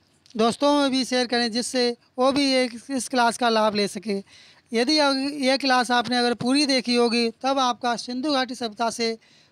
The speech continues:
कैसा भी प्रश्न आपके क्ला-, क्वेश्चन पेपर में आ जाए,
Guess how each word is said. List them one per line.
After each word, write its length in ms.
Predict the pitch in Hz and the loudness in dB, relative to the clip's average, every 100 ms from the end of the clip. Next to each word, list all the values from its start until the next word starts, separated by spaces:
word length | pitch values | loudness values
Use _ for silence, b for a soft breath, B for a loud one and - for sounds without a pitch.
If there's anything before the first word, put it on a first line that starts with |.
| - | -4
कैसा 340 | 247 233 269 | -4 0 0
भी 120 | 311 | 0
प्रश्न 260 | 269 262 247 | -2 -6 -4
आपके 360 | 247 233 247 233 | -2 -2 -4 -4
क्ला-, 260 | 233 240 | -2 -2
क्वेश्चन 400 | - 254 247 254 | -2 -4 -2 -4
पेपर 300 | 233 233 226 | -2 -2 0
में 100 | 226 | 0
आ 100 | 214 | 0
जाए, 280 | 208 202 190 | 0 0 -2